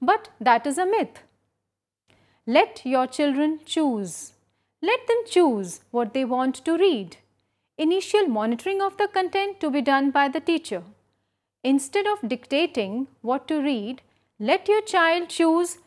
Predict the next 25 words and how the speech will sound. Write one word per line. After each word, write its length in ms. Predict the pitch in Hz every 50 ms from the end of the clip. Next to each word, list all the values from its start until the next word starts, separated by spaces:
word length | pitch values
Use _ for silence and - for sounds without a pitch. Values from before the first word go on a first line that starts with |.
| _ _
his 240 | - 370 392 349 359
or 160 | 392 403 381
her 240 | 370 392 370 - - -
own 420 | - 302 330 370 403 415 415 320 226
reading 360 | 220 254 262 220 247 240 247
material. 640 | 240 233 240 233 220 214 196 196 190 175 175 190 - _ _ _ _ _ _ _ _ _ -
As 240 | 226 240 240 226
a 60 | 247 247
teacher, 480 | - - 294 302 294 - 370 381 403 440 480 - - _ _ _
it 120 | - 240 -
is 200 | 269 226 170 185
very 360 | 165 190 233 262 320 381 427
important 600 | 427 403 - 381 359 359 359 381 381 392 415 - - _ _ _ -
to 80 | 277
still 380 | 269 - - - 392 403 415 415
keep 300 | 415 415 277 262 247 -
an 180 | 240 240 240 -
eye 420 | - 247 220 214 202 202 247 392 - _ _ _ -
on 200 | 277 277 294 277
the 160 | 254 247 220
reading 320 | 175 196 233 254 349 381 381
level 260 | 381 381 370 381 370
of 120 | 381 370
the 100 | - 415
child, 460 | 381 - 330 277 254 220 214 226 269